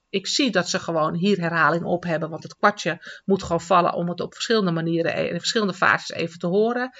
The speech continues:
ging ik daar video's voor opnemen. En op die manier is toen pas mijn online training, eh, eh, ontstaan,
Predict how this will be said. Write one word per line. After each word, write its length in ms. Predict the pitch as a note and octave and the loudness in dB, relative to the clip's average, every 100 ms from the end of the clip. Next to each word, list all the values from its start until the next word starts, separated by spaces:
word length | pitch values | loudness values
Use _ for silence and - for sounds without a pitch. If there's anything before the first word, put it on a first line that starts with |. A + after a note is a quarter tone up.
| - - - | -18 -18 -6
ging 280 | - C#4+ C4 | 0 2 0
ik 120 | F3+ | 0
daar 140 | E3+ | -2
video's 460 | - G#3+ E3+ C#3+ - | 0 -2 0 -4 -6
voor 180 | D#3+ C3+ | -10 -10
opnemen. 540 | - - - - E3 _ _ _ _ - - F3+ | -12 -14 -12 -14 -18 _ _ _ _ -20 -20 -12
En 180 | - F3+ | -4 -2
op 140 | E3 - | -2 -6
die 260 | D#3 A3 D4+ | 2 4 4
manier 580 | D4+ G3 F3+ G#3 C#4 D4 | 4 4 4 2 0 -4
is 280 | D3 - - | -8 -8 -2
toen 280 | - E4+ G#4 | 2 2 2
pas 480 | A3 A3+ E4 - - - | 4 4 2 -4 -14 -10
mijn 260 | E3 C#3+ - | -6 -6 -2
online 380 | G3+ A#3+ F3+ E3 | -2 0 -2 -2
training, 640 | E3+ E3+ A3 A#3+ A#3+ A#3+ - | -2 0 2 0 -4 -10 -6
eh, 600 | F#3+ G3 F#3+ - F#3+ F#3+ | -2 0 -2 -4 -4 -4
eh, 40 | - | -2
ontstaan, 760 | G3 F3+ - F#3 F3 G#3+ D#4+ | -2 -2 0 6 8 6 2